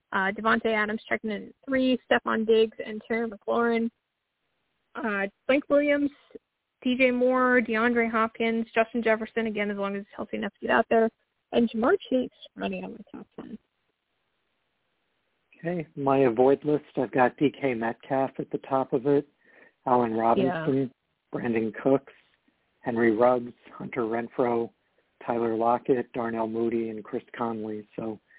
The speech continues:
Speaker 2: again, the abbreviated top ten that only has, or bottom ten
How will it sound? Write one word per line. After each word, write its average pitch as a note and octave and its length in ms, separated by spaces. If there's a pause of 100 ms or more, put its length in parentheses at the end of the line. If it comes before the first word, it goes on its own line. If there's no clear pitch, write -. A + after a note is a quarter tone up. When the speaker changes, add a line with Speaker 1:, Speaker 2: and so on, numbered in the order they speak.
(200)
Speaker 2:
again, A2 640
the - 80
abbreviated A2+ 640
top A#2 220
ten A#2 220
that A2 100
only A2+ 240
has, A2+ 280
or C3+ 120
bottom A#2 400
ten A#2 280